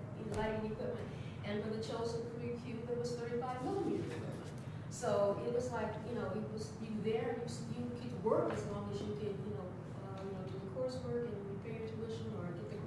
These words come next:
whatever it was, the grant to get, you know, to pay your tuition. So that was the, the, the mechanism by way I was able to, like, go around and ask people. And the very first person I talked to about, um,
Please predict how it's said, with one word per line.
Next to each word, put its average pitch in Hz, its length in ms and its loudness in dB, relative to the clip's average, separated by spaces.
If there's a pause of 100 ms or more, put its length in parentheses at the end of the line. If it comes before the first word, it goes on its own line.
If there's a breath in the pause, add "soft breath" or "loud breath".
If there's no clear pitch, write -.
(100)
whatever 190 360 -2
it 170 100 -2
was, 175 100 -4 (500 loud breath)
the - 80 -4
grant 190 280 -2
to 190 100 -2
get, - 160 -2
you 170 80 0
know, 175 80 -2
to - 160 -4
pay 202 160 -2
your - 160 -4
tuition. - 320 -4 (560 loud breath)
So 220 560 4
that 240 320 4
was 247 220 2
the, 208 100 0 (200)
the, 202 60 -2 (160)
the 190 60 -4
mechanism 208 560 -2
by 180 120 -2 (120)
way 185 160 -2
I 185 80 -2
was - 160 -4
able 190 240 -4
to, 190 80 -6
like, 185 240 -2
go 190 320 -2 (400)
around 190 320 -2
and 190 120 -4 (120)
ask - 320 -4
people. 180 240 -4
And 170 80 -2
the 165 100 -4
very 226 220 0
first 220 240 -2
person 214 320 -2
I 185 160 -4
talked - 240 -6
to - 60 -8 (100)
about, - 320 -4 (640 loud breath)
um, 175 240 -2